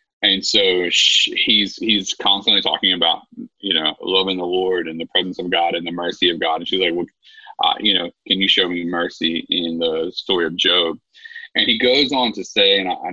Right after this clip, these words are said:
I don't wanna get, I, I would love for people to go see it 'cause he does such a good job with it. But he's just saying that if it weren't for Job's affliction, we never would have heard of him. And sometimes God loves you too much to leave you alone. And I was, I remember re-, or hearing that, watching it,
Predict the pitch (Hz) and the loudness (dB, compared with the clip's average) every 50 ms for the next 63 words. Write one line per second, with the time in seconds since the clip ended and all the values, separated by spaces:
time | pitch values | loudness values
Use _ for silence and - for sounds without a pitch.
0 | 85 - 87 90 95 95 95 92 92 87 87 92 90 87 - - _ - 101 98 | -8 -6 -4 -2 0 0 0 0 0 0 2 2 0 0 0 -4 _ 0 2 2
1 | - 95 98 101 104 98 92 107 110 107 104 107 98 113 98 95 92 90 87 - | 2 2 2 2 2 2 2 2 0 0 0 0 0 2 2 2 4 2 2 2
2 | - 107 98 95 - - - 80 - 101 92 92 98 - - - 98 95 - 90 | 2 2 2 2 2 -2 -6 -6 -6 -6 -4 -2 0 0 0 2 2 2 2 2
3 | 90 87 82 90 87 90 95 95 92 87 87 85 - _ _ _ - _ _ _ | 0 0 0 2 2 2 2 0 0 -2 -2 -4 -6 _ _ _ -20 _ _ _
4 | _ _ _ _ - 110 110 107 104 107 101 - - - 110 107 104 101 95 92 | _ _ _ _ -2 2 2 4 4 4 2 2 0 0 2 2 2 2 2 0
5 | 92 - 104 95 82 87 92 95 101 104 101 95 87 - - - 101 95 95 92 | 0 0 0 0 0 0 0 2 2 2 0 0 -4 -12 -6 -2 0 2 2 4
6 | 92 92 87 85 85 - - _ _ _ _ _ - 98 82 - 95 95 95 95 | 4 2 2 0 -2 -4 -10 _ _ _ _ _ -4 0 2 2 4 4 4 2
7 | 95 95 92 95 - - - 117 107 101 - - - 95 92 92 95 95 95 90 | 0 0 -2 -4 -4 -2 -2 0 0 0 0 -2 -2 -2 -2 -2 -2 0 0 0
8 | 82 85 85 85 87 95 - - 98 98 90 90 85 - - - - _ _ _ | 0 0 -2 -2 -2 -4 -2 0 0 2 2 0 -4 -6 -10 -12 -14 _ _ _
9 | _ - - - - - - - - - - - - 98 - - 107 101 104 98 | _ -20 -20 -20 -20 -20 -20 -20 -20 -20 -8 -4 -4 -2 0 0 0 0 0 0
10 | 95 98 98 110 104 90 87 92 95 101 101 95 95 98 95 95 87 - - 107 | -2 -2 -2 0 2 2 2 2 2 2 2 2 2 0 -2 -2 -2 -2 -2 -2
11 | 101 101 98 87 - - - - 90 87 90 90 90 87 85 82 78 78 80 80 | 0 0 -2 -2 -2 -2 0 0 2 2 2 0 2 0 0 0 0 -2 -4 -4
12 | 82 87 95 135 143 - - _ _ _ _ _ - - 107 101 98 98 98 95 | -4 -4 -4 -4 -6 -8 -12 _ _ _ _ _ -4 -2 0 2 4 4 4 2
13 | 92 90 - - 101 110 113 113 107 113 113 107 101 98 95 98 107 113 110 104 | 0 0 0 2 2 2 4 4 2 2 2 2 0 0 0 2 2 2 2 2
14 | - - 92 82 - - - 156 156 135 110 98 98 92 90 85 80 78 - - | 0 -2 -2 -2 -2 -2 0 2 4 4 2 2 0 0 -2 -2 -2 -2 -4 -4
15 | - 95 98 104 - - - 101 90 85 85 90 | 0 2 2 2 2 2 0 0 0 0 0 -2